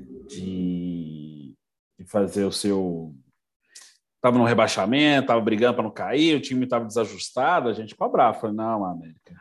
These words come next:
não, você precisa de,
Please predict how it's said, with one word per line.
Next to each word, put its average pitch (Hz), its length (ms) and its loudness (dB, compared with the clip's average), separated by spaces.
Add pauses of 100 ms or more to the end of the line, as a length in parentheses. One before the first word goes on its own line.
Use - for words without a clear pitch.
não, 104 760 0 (500)
você 113 300 -2
precisa 120 480 2
de, 117 440 2